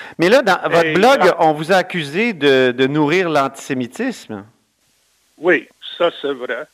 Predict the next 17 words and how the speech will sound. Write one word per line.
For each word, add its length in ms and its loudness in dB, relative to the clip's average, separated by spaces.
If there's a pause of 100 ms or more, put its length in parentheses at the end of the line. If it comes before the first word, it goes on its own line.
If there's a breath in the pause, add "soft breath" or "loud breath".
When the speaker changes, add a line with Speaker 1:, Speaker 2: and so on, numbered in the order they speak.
(760 soft breath)
Speaker 2:
Euh, 420 -6 (100)
comme 200 -12 (420)
Speaker 1:
Qu'est-ce 160 -2
que 80 2
vous 120 0
répondez 460 2
à 80 2
ceux 160 -10
qui 540 -8
vous 300 -12
font 180 -4
cette 220 -8
accusation ? 420 -4
Speaker 2:
Mais 340 -6 (200)
si, 180 -14 (240)
si, 200 -4
si 1160 -16